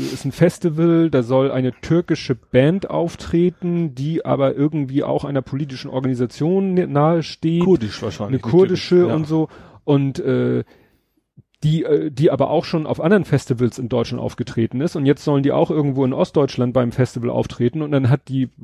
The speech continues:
Speaker 1: äh, Polizei schon im Vorwege dem Veranstalter gesagt, wenn die da auftreten,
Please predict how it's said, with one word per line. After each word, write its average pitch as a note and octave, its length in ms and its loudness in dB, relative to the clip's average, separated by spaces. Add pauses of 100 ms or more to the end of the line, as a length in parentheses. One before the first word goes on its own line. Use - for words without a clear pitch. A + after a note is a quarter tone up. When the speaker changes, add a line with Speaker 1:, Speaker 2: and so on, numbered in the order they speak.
(300)
Speaker 1:
äh, C3+ 140 -6
Polizei C#3+ 500 2
schon D#3 180 -4
im C3+ 120 -4
Vorwege D3+ 480 2
dem C#3+ 140 -2
Veranstalter C#3+ 520 0
gesagt, C3 340 0
wenn D3 440 0
die D3 280 -6
da C#3 240 0
auftreten, C#3+ 760 -4